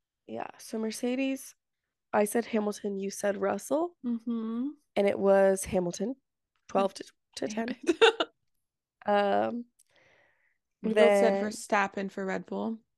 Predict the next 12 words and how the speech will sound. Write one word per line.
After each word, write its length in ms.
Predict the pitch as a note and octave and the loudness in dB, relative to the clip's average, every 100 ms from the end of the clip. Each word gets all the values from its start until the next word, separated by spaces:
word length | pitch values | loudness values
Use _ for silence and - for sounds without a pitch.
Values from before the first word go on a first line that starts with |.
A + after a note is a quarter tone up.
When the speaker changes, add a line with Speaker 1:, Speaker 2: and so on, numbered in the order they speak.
| - | -14
Speaker 1:
Yeah, 200 | G#3 G3+ | -6 -2
we 120 | G#3 | 0
both 220 | G#3 G#3+ | 2 2
said 160 | - A3 | 0 -2
Verstappen, 440 | A3 - G3+ G3 | -2 0 0 0
and 120 | G3 G3+ | -2 -2
it 80 | |
was 160 | G3+ G3 - - | -2 -6 -10 -8
Verstappen 420 | G#3 G3+ G3 G3 | -4 -2 -2 -2
eighteen 440 | - - - G3+ | -2 -6 -4 -4
to 80 | G#3 | -4
four. 400 | A3 F#3+ F#3+ A3 | -4 -4 -4 -6